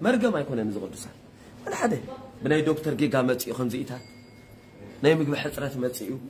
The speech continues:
ነፍሰ ጡር ኮላ ዘይምጥንቃቓ ዘጋጠመ ይመጺ እዩ። እንታይ መርገም መርገም ደብለኩም? እንታይ ገይሮም እቶም ቆልዑ? እንታይ ገይሮም እቶም ፋሚሊ?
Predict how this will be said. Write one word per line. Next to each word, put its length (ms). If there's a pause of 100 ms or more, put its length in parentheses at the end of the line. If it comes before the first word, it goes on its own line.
(560)
ነፍሰ 280
ጡር 180
ኮላ 240
ዘይምጥንቃቓ 580
ዘጋጠመ 420
ይመጺ 320
እዩ። 120 (580)
እንታይ 260
መርገም 300
መርገም 280
ደብለኩም? 440 (440)
እንታይ 260
ገይሮም 240
እቶም 220
ቆልዑ? 200 (280)
እንታይ 260
ገይሮም 240
እቶም 180
ፋሚሊ? 280